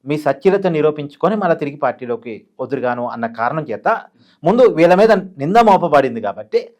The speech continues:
వీళ్ళని సా-, పార్టీ నుంచి సస్పెండ్ చేశారు. కాకపోతే ఏమేం చెప్తారు అంటే ఏమో డైరెక్ట్గా చెప్పడానికి లేదు, కానీ ఏమో సంబంధించిన మనుషులు ఏం చెప్తున్నారు,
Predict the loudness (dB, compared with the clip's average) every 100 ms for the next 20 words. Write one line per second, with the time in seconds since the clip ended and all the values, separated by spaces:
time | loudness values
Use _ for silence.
0 | _ _ 2 2 2 0 2 -2 -2 -4
1 | -12 -12 -16 -20 -20 _ _ _ _ _
2 | _ _ _ _ _ 6 6 6 6 6
3 | 4 4 4 4 0 0 0 0 2 2
4 | 4 4 2 0 2 2 -2 -2 -2 -2
5 | 0 0 -2 0 -2 -2 -6 -6 -6 -6
6 | -8 -8 -10